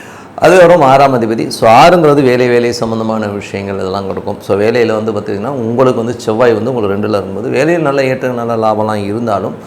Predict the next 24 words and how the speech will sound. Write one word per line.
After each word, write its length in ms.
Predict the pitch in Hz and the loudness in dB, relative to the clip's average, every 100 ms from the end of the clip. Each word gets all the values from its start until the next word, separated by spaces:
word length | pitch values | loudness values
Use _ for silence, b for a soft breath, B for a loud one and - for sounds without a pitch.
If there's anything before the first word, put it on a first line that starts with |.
| B B B B - | B B B B -8
அது 180 | - 151 | -2 0
ஒரு 100 | 156 | 0
மன 340 | 113 123 160 | 2 2 4
உளைச்சலையும் 560 | 160 147 139 120 131 139 135 | 4 4 0 -2 -2 -2 -2
டென்ஷனையும் 440 | 110 107 120 110 | -2 -4 -8 -6
கொடுத்துரும். 380 | 101 98 98 98 - | -8 -8 -8 -10 0
கோபத்துல 500 | 156 180 - 120 113 | 4 4 2 -2 -2
வந்து 160 | 117 107 | -2 -2
மத்தவங்கள 260 | 107 104 104 | -2 -6 -4
போட்டு 280 | 117 107 104 | -6 -6 -8
கத்திருவோம், 500 | - 123 104 95 92 | -8 -10 -6 -8 -6
திட்டிருவோம். 500 | 113 - 120 95 90 90 | -8 -6 -6 -4 -8 -12
So, 180 | - 113 | -8 -4
அந்த 180 | 107 123 | -2 0
மாதிரி 280 | 127 123 113 | 2 2 0
விஷயங்கள்லாம் 320 | 113 101 101 | -2 -6 -6
கொஞ்சம் 240 | 104 92 | -6 -8
பார்த்து 280 | 95 98 101 | -6 -6 -8
நடந்துக்க 260 | 98 92 92 | -14 -12 -12
நல்லது. 420 | 92 92 90 92 B B B B | -8 -8 -6 -8 B B B B
வேலையில 360 | 123 147 151 131 | 2 4 6 4
வந்து 180 | 123 160 | 2 0
கொஞ்சம் 220 | 127 101 | 0 0
வாக்குவாதங்களை 760 | 107 123 - 113 110 101 110 | 0 0 -2 -2 0 0 -2